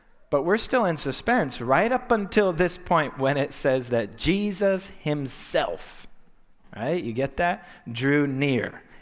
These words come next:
and went with them. It's pretty cool. Then it says, verse sixteen, "But then their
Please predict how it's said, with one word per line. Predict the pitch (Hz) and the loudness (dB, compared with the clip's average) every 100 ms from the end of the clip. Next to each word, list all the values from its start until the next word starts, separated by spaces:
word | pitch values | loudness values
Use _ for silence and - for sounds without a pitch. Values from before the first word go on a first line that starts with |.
| _ | _
and | 113 104 | -6 -4
went | 107 104 - | -4 -4 -6
with | 92 - | -12 -10
them. | 107 92 | -12 -12
It's | 98 | -16
pretty | - 131 107 | -8 -6 -6
cool. | 107 - - - _ - - - - - | -8 -8 -16 -20 _ -20 -20 -20 -20 -6
Then | 127 139 | -2 -2
it | 120 | -2
says, | 131 117 | -2 0
verse | 127 - | -2 0
sixteen, | 123 - 139 110 - - - - | -6 -4 -4 -4 -6 -18 -20 -4
"But | 131 - 135 | -2 -2 -2
then | 127 160 185 202 131 | 0 0 0 -2 0
their | 139 147 147 147 | 2 2 2 -2